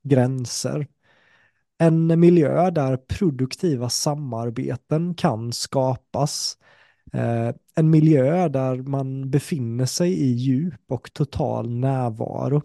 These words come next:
Att man spontant kan hamna i,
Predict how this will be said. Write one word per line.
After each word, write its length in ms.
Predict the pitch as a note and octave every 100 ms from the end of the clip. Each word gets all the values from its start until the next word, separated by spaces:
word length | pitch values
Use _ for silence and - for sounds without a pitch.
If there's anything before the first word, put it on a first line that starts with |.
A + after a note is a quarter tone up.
| _ _ _ _ _ _ _ D#3
Att 160 | D3
man 340 | D#3+ D3 D3 C#3
spontant 1000 | - E3 D3+ C#3+ E3 A#2+ E3 F#3+ E3 -
kan 160 | D3
hamna 460 | D3 E3 B2+ B2+ C3+
i, 240 | D3+ -